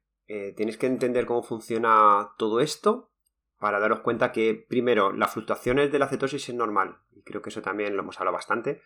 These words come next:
Eh, el cuerpo va generando gasolina y la va usando.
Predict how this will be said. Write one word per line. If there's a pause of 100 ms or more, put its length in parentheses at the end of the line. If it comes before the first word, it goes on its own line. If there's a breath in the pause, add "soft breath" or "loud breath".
(600 soft breath)
Eh,
el
cuerpo
va
generando
gasolina
y
la
va
usando.